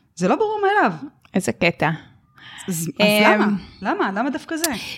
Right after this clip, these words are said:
Speaker 2: תראה, אני אגיד לך את האמת, שכאילו זה היה לי שנים ברור, וגם בצבא היה לי ברור שזה,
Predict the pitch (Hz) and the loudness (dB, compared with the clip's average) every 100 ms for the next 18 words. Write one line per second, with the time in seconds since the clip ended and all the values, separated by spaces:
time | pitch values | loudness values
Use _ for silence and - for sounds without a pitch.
0 | - 254 233 226 233 226 247 - 214 214 | -4 2 2 4 2 2 0 0 -2 0
1 | 220 240 247 214 - 269 294 302 262 226 | 0 0 0 -6 -4 0 2 4 4 2
2 | 208 196 214 214 240 262 226 208 190 220 | 0 0 2 4 4 4 2 0 -2 0
3 | 208 226 226 220 220 202 202 190 185 - | 0 2 4 4 4 2 -2 -2 -2 -4
4 | 185 220 220 214 214 208 214 220 208 214 | 0 2 4 4 2 2 2 2 2 -2
5 | 175 | -2